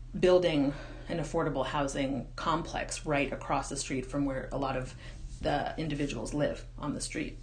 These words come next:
Um, so there's actually a lot of really great work, I think, being done already. Um, so it wouldn't even be something I would think of, but,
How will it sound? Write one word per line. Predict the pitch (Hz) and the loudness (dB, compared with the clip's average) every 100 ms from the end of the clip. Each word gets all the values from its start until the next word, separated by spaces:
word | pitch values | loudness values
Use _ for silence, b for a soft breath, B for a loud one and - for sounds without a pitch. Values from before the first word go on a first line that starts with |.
| B B B B | B B B B
Um, | 165 143 127 | 4 6 2
so | - - 175 | 2 8 10
there's | 170 | 10
actually | 180 - - 247 | 8 6 4 4
a | 156 | 6
lot | 151 170 - | 6 4 2
of | 165 156 170 | 0 -2 -2
really | 160 151 | -2 0
great | 156 143 131 | 0 0 2
work, | 147 143 | 0 0
I | |
think, | 131 147 139 | -2 0 2
being | 143 139 | 2 2
done | 135 131 | 2 0
already. | 131 127 175 302 320 - - | 2 2 2 2 0 -6 -2
Um, | 151 131 131 113 - | 0 2 0 -2 -4
so | - 139 | 0 0
it | 143 | 2
wouldn't | 143 143 | 2 0
even | 139 139 | 0 -2
be | 131 131 | -2 -4
something | - 147 135 | -4 -2 -2
I | 131 | -2
would | 127 107 | -4 -4
think | 147 127 | -4 -2
of, | 135 - | -4 -2
but, | 104 | -4